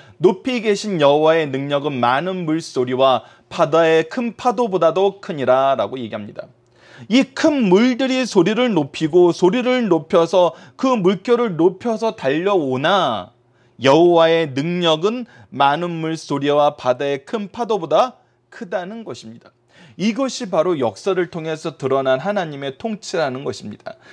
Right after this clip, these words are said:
하나님께서 자존하시고 오직 영원한 통치를 이루심을 어떻게 보여줬냐면 여호와의 통치에 대적하는 모든 자들을 다 이기셨다는 것입니다.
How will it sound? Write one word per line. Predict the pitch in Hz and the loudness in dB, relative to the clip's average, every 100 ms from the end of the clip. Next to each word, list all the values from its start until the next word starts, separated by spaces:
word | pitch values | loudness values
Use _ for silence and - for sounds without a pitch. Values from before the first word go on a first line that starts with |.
| - | -16
하나님께서 | - 262 262 226 196 151 151 131 131 160 147 | -2 2 2 2 -2 0 4 4 4 2 2
자존하시고 | 135 135 208 196 151 131 - 123 135 135 120 131 | 2 -2 -2 -4 -4 -4 -8 -6 -2 0 0 0
오직 | 156 165 156 120 | -2 -2 -4 2
영원한 | 123 175 202 196 190 | 2 4 0 -2 -4
통치를 | 247 262 - 247 190 | -6 -8 -8 -6 -2
이루심을 | 139 143 160 160 135 - - | -2 -2 -4 -4 -6 -14 0
어떻게 | 165 196 262 - 240 185 | 0 2 -4 0 0 2
보여줬냐면 | 151 160 156 120 120 123 156 139 107 - - 131 | 0 0 -2 0 0 0 2 0 -2 -14 -12 2
여호와의 | 143 214 233 226 214 208 | 4 4 4 4 4 0
통치에 | - 262 - - 220 208 | -4 -6 -6 -6 -2 -2
대적하는 | - - 190 185 - 190 185 135 | 2 0 2 -2 -2 -2 -2 -4
모든 | 131 185 214 175 220 214 185 | 0 0 0 -4 -4 -4 -6
자들을 | 156 127 135 180 233 233 - - | 0 0 2 2 2 -4 -20 -16
다 | - 147 | -4 -2
이기셨다는 | 117 113 123 123 226 - 202 - 156 180 | -2 -6 -10 -8 -8 -6 -6 -2 -4 -4
것입니다. | 185 - 110 - - | -8 -8 -12 -18 -20